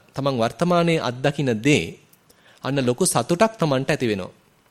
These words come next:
මොකද ධර්ම මාර්ගයේ මම මෙතෙක් දුර ගමන් කරලා තියෙනවා නේද?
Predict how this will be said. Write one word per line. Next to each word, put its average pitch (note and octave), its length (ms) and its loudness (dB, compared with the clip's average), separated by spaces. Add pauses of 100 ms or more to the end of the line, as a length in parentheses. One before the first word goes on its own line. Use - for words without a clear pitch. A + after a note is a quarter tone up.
(600)
මොකද A2 240 -6
ධර්ම A#2 320 -2
මාර්ගයේ C#3 560 0 (400)
මම C#3 160 0
මෙතෙක් B2 320 2
දුර E3+ 200 4
ගමන් C#3+ 340 2
කරලා F#3 260 2
තියෙනවා D#3 360 4
නේද? A#2 280 2